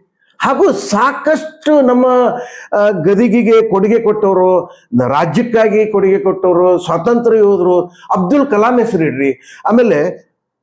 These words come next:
ಭಾರತ ಸಂವಿಧಾನವನ್ನು ಬರೆದಂತ ಬಾಬಾ ಸಾಹೇಬ್ ಅಂಬೇಡ್ಕರ್ ಹೆಸರಿಡ್ರಿ. ನಡೆದಾಡುವಂತ ದೇವರು ಪ್ರತಿ ಒಬ್ಬರ ಹೃದಯದಲ್ಲಿ ಇರುವಂತ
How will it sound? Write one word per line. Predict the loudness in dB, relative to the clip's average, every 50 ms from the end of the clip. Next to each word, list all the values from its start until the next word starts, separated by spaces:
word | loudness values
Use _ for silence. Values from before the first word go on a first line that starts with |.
| _ _ -10 -6 -4
ಭಾರತ | 0 0 2 2 2 2 2 0
ಸಂವಿಧಾನವನ್ನು | 0 0 0 0 2 2 2 2 2 2 2 2 0 0 0 0 0 0 0 0
ಬರೆದಂತ | 0 0 0 0 0 0 -2 0 -2 -2
ಬಾಬಾ | 0 0 0 0 2 0 0
ಸಾಹೇಬ್ | 0 0 0 2 2 0 -2 -2 -2
ಅಂಬೇಡ್ಕರ್ | 0 2 2 2 2 2 0 0
ಹೆಸರಿಡ್ರಿ. | 0 0 -2 -4 -6 -6 -6 -6 -8 -10 -12 -14 -14 _ _ _ -20 -20 -20 _ _ _ _ _ _ _ _ _ _ _ _ _ _ _ _ _ -4 -2 0
ನಡೆದಾಡುವಂತ | 2 2 2 2 2 4 4 4 4 4 2 2 0 0 0 0
ದೇವರು | 0 0 0 2 2 4 4 4 4 4 2 2 0 -4 -8 -10 -18 _ _ _ _
ಪ್ರತಿ | -2 -2 0 0 0 0 0
ಒಬ್ಬರ | 2 2 0 0 0 0 -2 -2 0 2 2
ಹೃದಯದಲ್ಲಿ | 2 2 2 2 0 0 2 2 2 2 2 2 0 0 2 2 2 2 4
ಇರುವಂತ | 4 4 4 2 2 0 0 0